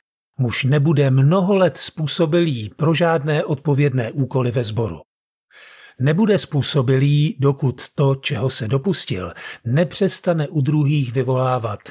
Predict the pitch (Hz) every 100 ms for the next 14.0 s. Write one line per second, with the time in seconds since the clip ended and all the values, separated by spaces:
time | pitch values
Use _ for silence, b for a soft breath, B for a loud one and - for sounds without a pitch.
0 | - - 139 135 113 107 127 120 131 151
1 | 165 - B B B B 135 143 175 117
2 | 127 131 135 185 - 190 190 143 117 147
3 | 156 156 170 160 120 117 135 165 143 156
4 | 151 B B 127 147 139 - 117 90 117
5 | 127 - 131 117 104 123 117 92 - -
6 | - _ _ _ _ _ _ _ _ -
7 | - 139 143 - 196 202 196 165 165 165
8 | 185 143 - 131 135 131 151 160 B B
9 | 117 160 165 160 135 147 139 156 151 -
10 | 165 156 160 143 135 143 147 131 143 110
11 | 135 131 143 147 143 151 165 214 214 -
12 | 104 - 131 - 127 123 123 117 127 127
13 | 131 127 131 135 117 147 185 156 113